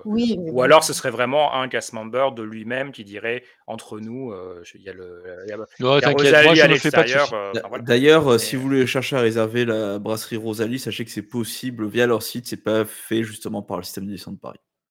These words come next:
Speaker 4: Voilà.
Speaker 2: Oui, voilà, mais bon, ça aussi, euh, il faut le savoir, quoi.
Speaker 4: Non, mais
Speaker 2: Je
Speaker 4: voilà,
Speaker 2: pense
Speaker 4: c'est pour ça que
Speaker 2: que,
Speaker 4: je le dis, c'est
Speaker 2: enfin,
Speaker 4: pour informer
Speaker 2: ouais,
Speaker 4: nos,
Speaker 2: effectivement.
Speaker 4: nos
Speaker 2: Mais je
Speaker 4: viewers.
Speaker 2: pense que la maj-, la majorité
Speaker 3: Oui, mais
Speaker 2: des
Speaker 3: ça,
Speaker 2: gens
Speaker 3: est-ce
Speaker 2: vont
Speaker 3: que
Speaker 2: y
Speaker 3: ça va
Speaker 2: aller,
Speaker 3: pas
Speaker 2: euh, en walking,
Speaker 3: est-ce que ça
Speaker 2: quoi,
Speaker 3: va
Speaker 2: ils
Speaker 3: pas
Speaker 2: vont y aller, euh.
Speaker 3: évoluer, ça ? Je pense que oui, à terme.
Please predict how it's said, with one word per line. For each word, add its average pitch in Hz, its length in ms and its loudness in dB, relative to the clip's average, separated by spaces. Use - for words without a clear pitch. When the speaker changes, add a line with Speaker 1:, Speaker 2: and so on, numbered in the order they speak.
Speaker 4:
Voilà. - 140 -20
Speaker 2:
Oui, 131 80 -8
voilà, 127 160 -4
mais 98 140 -12
bon, 95 120 -18
ça 101 200 -12
aussi, 135 340 -12
euh, 104 100 -8
il 90 60 -18
faut - 80 -20
le 95 60 -20
savoir, 127 400 -10
quoi. 92 100 -20
Speaker 4:
Non, 160 80 0
mais 139 80 2
Speaker 2:
Je 110 40 4
Speaker 4:
voilà, 110 160 6
Speaker 2:
pense 117 100 2
Speaker 4:
c'est - 60 -8
pour 135 80 -6
ça - 20 -4
que 117 60 2
Speaker 2:
que, 117 40 -2
Speaker 4:
je 120 60 0
le 127 60 6
dis, 120 180 0
c'est 135 100 -6
Speaker 2:
enfin, 107 80 -8
Speaker 4:
pour 101 160 -6
informer 104 280 -6
Speaker 2:
ouais, 107 80 -2
Speaker 4:
nos, 98 60 -8
Speaker 2:
effectivement. 123 360 -10
Speaker 4:
nos 104 140 -14
Speaker 2:
Mais 101 40 -8
je 104 80 -10
Speaker 4:
viewers. 175 120 -4
Speaker 2:
pense 170 120 2
que 156 60 -2
la 127 80 -2
maj-, 131 240 -4
la 131 80 -2
majorité 131 320 -2
Speaker 3:
Oui, 143 120 6
mais 160 120 6
Speaker 2:
des - 20 4
Speaker 3:
ça, 185 220 6
Speaker 2:
gens 185 60 6
Speaker 3:
est-ce 156 80 0
Speaker 2:
vont 147 80 0
Speaker 3:
que - 40 0
Speaker 2:
y - 40 0
Speaker 3:
ça 139 100 6
va 156 100 6
Speaker 2:
aller, 165 80 6
Speaker 3:
pas 170 140 8
Speaker 2:
euh, 127 400 2
en 110 160 -6
walking, 131 180 -4
Speaker 3:
est-ce 139 100 -4
que 170 80 4
ça 185 120 6
Speaker 2:
quoi, - 100 10
Speaker 3:
va - 0 -
Speaker 2:
ils - 80 0
Speaker 3:
pas 190 60 6
Speaker 2:
vont 180 60 8
y 180 40 4
aller, - 40 4
euh. - 20 -2
Speaker 3:
évoluer, 156 460 2
ça ? 120 360 0
Je - 120 -12
pense - 200 -14
que - 80 -10
oui, 113 260 -4
à 107 80 -4
terme. 101 300 -12